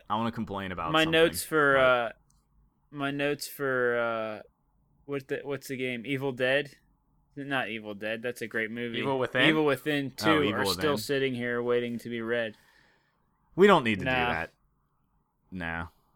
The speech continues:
Speaker 1: I don't think anybody cares anymore.
Speaker 2: Uh,
Speaker 1: You wanna, you wanna spoil it real quick? No, we don't have time. I, I'm,
Speaker 2: I
Speaker 1: never
Speaker 2: do
Speaker 1: mind.
Speaker 2: wanna say that that game,
Speaker 1: It's a great
Speaker 2: yeah,
Speaker 1: game.
Speaker 2: is really effing good.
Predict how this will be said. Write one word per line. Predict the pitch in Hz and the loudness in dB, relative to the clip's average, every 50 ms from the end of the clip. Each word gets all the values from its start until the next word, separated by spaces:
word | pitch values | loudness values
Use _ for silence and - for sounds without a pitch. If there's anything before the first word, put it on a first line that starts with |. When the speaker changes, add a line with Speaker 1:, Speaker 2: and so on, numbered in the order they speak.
| _ _ _ _ _ _ _ _ _ _ _ _ _ _ _ - | _ _ _ _ _ _ _ _ _ _ _ _ _ _ _ -2
Speaker 1:
I | 135 | 0
don't | 135 131 131 | 0 2 2
think | 123 107 107 | 0 0 0
anybody | 95 92 87 87 82 82 | -2 -2 -2 -2 -4 -4
cares | 80 - 87 82 85 85 82 85 | -4 -6 -6 -6 -4 -6 -6 -8
anymore. | 82 82 82 85 87 90 | -8 -10 -10 -8 -8 -8
Speaker 2:
Uh, | 92 139 139 139 139 139 143 _ _ - | -8 -10 -10 -10 -12 -14 -14 _ _ -2
Speaker 1:
You | 110 | 0
wanna, | 113 117 117 104 | 0 0 0 0
you | 117 117 | 0 0
wanna | 117 113 110 | 2 2 0
spoil | - - - 117 113 117 117 120 | -2 0 0 2 4 4 4 4
it | 117 110 | 2 2
real | 123 123 | 0 0
quick? | 120 - 139 127 127 131 - - _ _ _ _ _ _ _ - | 0 0 0 0 0 -2 -6 -14 _ _ _ _ _ _ _ -6
No, | 110 107 104 101 98 | 0 2 2 4 4
we | 101 113 | 4 2
don't | 110 101 | 2 0
have | 90 - | 0 -4
time. | - 78 78 80 80 - - - - - _ - - | -8 -10 -10 -10 -12 -14 -18 -20 -20 -20 _ -18 -10
I, | 90 95 90 71 | -6 -6 -4 -4
I'm, | 98 104 98 101 | -4 -4 0 6
Speaker 2:
I | 156 190 208 | 8 8 8
Speaker 1:
never | 190 | 8
Speaker 2:
do | 202 254 | 6 2
Speaker 1:
mind. | 269 262 254 | 2 4 4
Speaker 2:
wanna | 240 220 202 | 2 2 2
say | - - - 170 156 143 135 123 120 113 110 - _ _ _ _ _ _ _ _ - - | 0 2 4 6 6 6 6 4 2 0 -4 -10 _ _ _ _ _ _ _ _ -4 -4
that | 143 135 - | -4 2 6
that | 165 165 165 160 - | 6 8 6 6 4
game, | 175 165 160 156 151 147 143 - - | 2 2 4 2 0 -2 -6 -10 -2
Speaker 1:
It's | - 151 | 0 2
a | |
great | - 165 170 160 | 8 10 10 10
Speaker 2:
yeah, | 139 135 131 127 | 10 8 6 6
Speaker 1:
game. | 113 123 | 4 0
Speaker 2:
is | 123 113 113 | -4 -4 -6
really | 117 131 139 139 135 131 127 120 120 | -4 0 2 4 4 4 2 2 2
effing | 117 110 - 127 120 117 113 | 0 0 0 -4 -6 -4 -4
good. | 113 110 104 104 - | -4 -4 -4 -6 -8